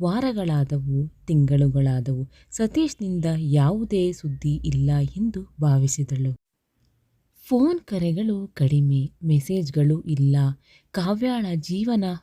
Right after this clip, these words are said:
ಒಂಟಿಯಾಗಿತ್ತು. ಅತ್ತೆ ಲಕ್ಷ್ಮಿ ಅಮ್ಮ ಕಾವ್ಯಾಳ ಮೇಲೆ ಅಸಹನೆ ತೋರಿಸುತ್ತಿದ್ದರು. "ನೀನು ಕೆಲಸ ಮಾಡಲಾರೆ,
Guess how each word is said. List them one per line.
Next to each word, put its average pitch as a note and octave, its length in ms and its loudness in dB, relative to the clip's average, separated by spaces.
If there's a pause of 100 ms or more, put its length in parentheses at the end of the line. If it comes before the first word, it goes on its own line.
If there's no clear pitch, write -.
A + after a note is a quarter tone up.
(140)
ಒಂಟಿಯಾಗಿತ್ತು. C#3 800 0 (480)
ಅತ್ತೆ D#4 380 -2
ಲಕ್ಷ್ಮಿ G#3 540 -2
ಅಮ್ಮ G#3 380 -2 (300)
ಕಾವ್ಯಾಳ E3+ 520 0
ಮೇಲೆ A3 320 0
ಅಸಹನೆ A3+ 680 -2
ತೋರಿಸುತ್ತಿದ್ದರು. D3+ 1080 -4 (340)
"ನೀನು E3 280 4
ಕೆಲಸ E3+ 440 -2
ಮಾಡಲಾರೆ, D3 1000 0